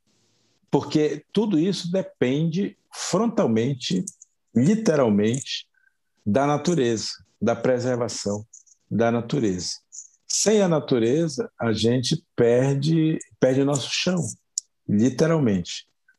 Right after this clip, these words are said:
né? A gente perde condi-, as condições básicas de mantermos aquilo que nós acreditamos.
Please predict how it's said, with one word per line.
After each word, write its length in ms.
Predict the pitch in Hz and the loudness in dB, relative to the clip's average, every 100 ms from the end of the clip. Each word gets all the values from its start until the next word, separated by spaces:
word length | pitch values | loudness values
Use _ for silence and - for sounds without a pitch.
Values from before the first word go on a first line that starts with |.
| _ | _
né? 300 | - 107 104 - | -2 0 0 0
A 100 | 101 | 0
gente 300 | 104 110 113 | 2 0 -2
perde 600 | - 110 113 117 120 - | 0 2 2 2 -2 -2
condi-, 500 | 147 147 127 - - | 0 0 -2 -4 -2
as 160 | 113 - | -2 -2
condições 680 | 143 135 120 - 131 147 | -2 -2 -4 -2 -2 -2
básicas 800 | 117 101 107 127 135 - 151 - - - _ _ | 0 0 0 0 -4 -6 -6 -6 -18 -20 _ _
de 180 | 110 117 | -2 2
mantermos 720 | 139 135 120 117 117 123 123 | 2 2 0 0 2 2 0
aquilo 360 | 131 - 117 110 | -2 -2 -2 0
que 100 | - | -2
nós 200 | 120 110 | 0 -2
acreditamos. 680 | 113 120 120 - - 160 | -2 -2 -2 -4 -4 -4